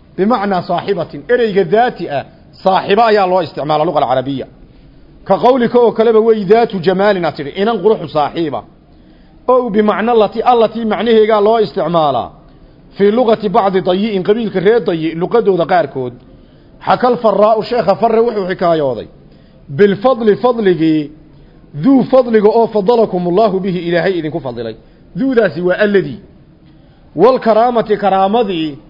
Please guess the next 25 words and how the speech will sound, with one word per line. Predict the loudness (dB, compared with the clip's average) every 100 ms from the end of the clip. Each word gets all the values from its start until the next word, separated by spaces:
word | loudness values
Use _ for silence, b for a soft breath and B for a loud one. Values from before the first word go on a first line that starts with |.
| -20 b b b
Daatu | 0 2 4 2 -2
karaamadaasoo | 0 2 2 0 0 0 0 0
akramakumullahu, | 0 0 0 0 -2 0 2 2 -2 -4 -14 -20 _ -4
akramakumullahu | -2 0 0 2 0 -2 0 2 2 2 -2
bihaa. | 0 0 0 0 0 0 -4 -8 -20 -20 -20 -16 -4
Halkaa | -2 0 -2
bihaa | 0 0
ma | 0
yidhi? | -2 -8 -16 -20 -20 -20 -20 -20 -20 -6
Aniga | -2 2 0
bihi, | -2 -6
bihi | -4 -6 -6
buu | -8
yidhi. | -8 -14 -18 -20 -20 -20 -20 -20 -20 -20 -20 -12 -2
Waa | 0 2
bihaa | 0 0 0
baa | -2
saxa. | -4 -10 -14 -20 -20 b b b b _ -14 2
Wa | 2
daat-, | 4 2 2 -2 -2 0
daatu | 2 0 -2 -2
kara-, | -2 0 2
wal | 2
karaamati, | 2 0 0 0 -2 -2
karaamadii. | 0 0 0 0 -2 -4 -4